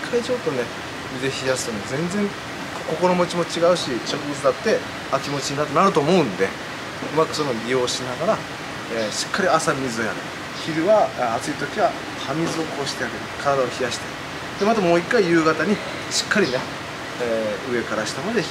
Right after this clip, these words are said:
やしてあげると、夜の間気持ちよく過ごして朝を迎える。これが、えー、サイクルとしていいんじゃないかなと思います。そうしていくと、うちの植物たちみたいに、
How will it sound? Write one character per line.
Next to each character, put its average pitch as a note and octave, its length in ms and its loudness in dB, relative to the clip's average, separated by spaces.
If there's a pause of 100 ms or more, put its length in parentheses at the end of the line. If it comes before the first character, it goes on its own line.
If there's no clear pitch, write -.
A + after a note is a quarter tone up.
や B2+ 80 0
し - 80 -4
て - 80 -2
あ B2 60 2
げ C3 100 0
る F3 60 -2
と、 G#3 120 2 (240)
夜 E3 160 6
の D#3 200 6
間 E3 260 6 (180)
気 F3 80 -2
持 F3 160 4
ち F3 160 -2
よ F3 60 2
く F3+ 240 -4
過 G#3+ 60 -2 (280)
ご C#3 100 0
し - 180 -2 (120)
て C#4 120 2 (380)
朝 C3+ 220 2
を - 40 2
迎 A#3 100 -4
え G2+ 40 -4 (120)
る。 F2+ 60 -6 (200)
こ A3 80 4
れ A3 60 6
が、 G#3+ 140 4 (640)
え A2+ 260 -2 (160)
ー、 - 20 -8
サ C3 200 2
イ - 20 2
ク A#2+ 80 -8
ル A#2 80 -6
と - 100 -8
し - 140 -6
て A#2+ 80 -4
い D#3 60 0
い - 20 0
ん - 20 -2
じ B2+ 80 0
ゃ B2 40 8
な A#2+ 80 2
い - 20 0
か A2+ 100 -4
な G#2 120 -2
と G#2+ 100 -8
思 G#2 80 -6
い G#2 40 -6
ま G#2 120 -6
す。 - 100 -6 (520)
そ - 140 2
う G3+ 40 6
し - 60 0
て A3 80 0
い - 20 -4
く A3 80 -6
と、 - 80 4
う D3 60 6 (100)
ち - 80 -4
の D#3 80 0
植 C#3+ 160 -4
物 D#3+ 100 -4 (200)
た B2+ 60 0
ち B2 120 -6
み B2 120 -4
た A2+ 100 0
い - 20 0
に、 G#2 60 -2